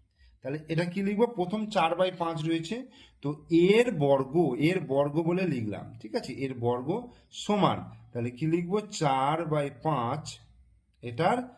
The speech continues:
স্কয়ার, বর্গ মানে হচ্ছে স্কয়ার, তাহলে সমান এটা স্কয়ার মানে হচ্ছে চারটা দুবার করে লিখবো, চার গুণিত চার,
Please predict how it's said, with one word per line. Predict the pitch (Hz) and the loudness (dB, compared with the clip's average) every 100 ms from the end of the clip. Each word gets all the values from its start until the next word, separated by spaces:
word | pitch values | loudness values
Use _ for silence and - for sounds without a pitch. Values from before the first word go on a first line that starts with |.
| _ - | _ -18
স্কয়ার, | - - 127 92 80 110 | -12 -2 0 0 -4 -2
বর্গ | 135 143 165 | 0 0 -2
মানে | 156 165 | -2 -2
হচ্ছে | 170 175 - | -6 -12 -6
স্কয়ার, | - 180 233 - - - _ | 2 4 4 0 -14 -20 _
তাহলে | 123 127 120 - | -8 -6 -6 -6
সমান | 165 185 147 127 170 - - - 135 | 0 2 4 2 -2 -8 -16 -12 -6
এটা | 139 165 - | -2 -2 -4
স্কয়ার | - 170 190 175 | 0 2 2 0
মানে | 139 135 | -4 -6
হচ্ছে | 131 - 175 240 240 - _ - | -10 -6 -4 -4 -8 -20 _ -8
চারটা | 165 147 147 - - | -2 -2 -2 -4 -4
দুবার | 135 139 147 | 2 2 2
করে | 170 175 175 | 2 0 0
লিখবো, | 180 214 214 - | -2 -4 -6 -2
চার | 165 165 170 | 0 0 0
গুণিত | 156 147 135 127 113 143 | -2 -2 -4 -8 -6 -2
চার, | 139 165 | 2 2